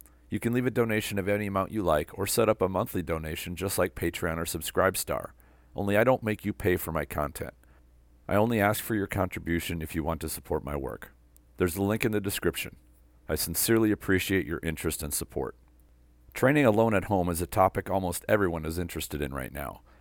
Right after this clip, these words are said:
as dojos have shut down and people are avoiding person-to-person contact for their safety. Today's topic is on how to keep up your pursuits of Aikido and training in the midst of this epidemic crisis. I'll be covering many different ways to advance your Aikido and training,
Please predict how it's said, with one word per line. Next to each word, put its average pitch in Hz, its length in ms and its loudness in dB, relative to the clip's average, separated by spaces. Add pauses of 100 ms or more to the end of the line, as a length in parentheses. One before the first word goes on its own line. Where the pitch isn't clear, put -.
(140)
as 76 160 0
dojos 98 400 4
have 95 140 0
shut - 260 6
down 82 260 4
and 73 120 -8
people 87 280 -2
are 78 120 2
avoiding 78 400 0
person-to-person 80 720 -2
contact 80 580 0
for 78 140 -6
their 71 140 -4
safety. - 500 -4 (880)
Today's 147 300 2
topic 90 420 2
is 87 100 -2
on 85 120 -2
how 107 160 2
to 123 60 -2
keep - 260 -4
up - 180 4
your 80 80 -2
pursuits - 460 -4
of 82 80 -2
Aikido 80 580 0
and 80 100 -10
training 104 440 -2
in 80 120 -6
the 80 60 -4
midst 92 300 -4
of 80 80 -2
this 78 160 -4
epidemic 78 520 -4
crisis. - 600 -4 (760)
I'll - 80 2
be 110 120 0
covering 120 340 4
many 113 220 0
different 110 320 0
ways 90 240 4
to 82 100 -2
advance 92 380 -2
your 87 100 2
Aikido 82 480 0
and 92 220 -2
training, 87 480 -4